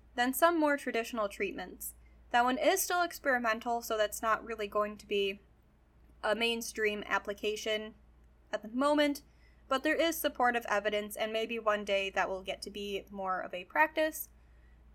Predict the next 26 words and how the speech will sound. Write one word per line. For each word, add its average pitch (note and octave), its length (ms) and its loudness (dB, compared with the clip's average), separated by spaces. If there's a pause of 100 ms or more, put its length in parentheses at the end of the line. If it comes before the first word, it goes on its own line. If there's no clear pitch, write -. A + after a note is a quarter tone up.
(220)
Leeches D4+ 420 2
are C#4 160 8
also F4+ 300 8
sometimes C#4 560 0
to B3 100 -8
use A#3 300 -6
treat, A3 480 -8 (120)
um, G3 240 0
varicose G3+ 480 -2
veins, D4 720 2
muscle B3 320 2
cramps, A#3 540 0 (500)
and A3+ 220 4
apparently, C#4 880 0
uh, G#3+ 260 4
there A3 300 0
are - 40 -10
some A3 200 0
conditions A3+ 520 -6
that A3 160 0
cause G#3 340 0
inflammation G#3 720 -8
in A3+ 220 -4
the D4 280 2
salivary A#3+ 580 2
glands. - 480 -8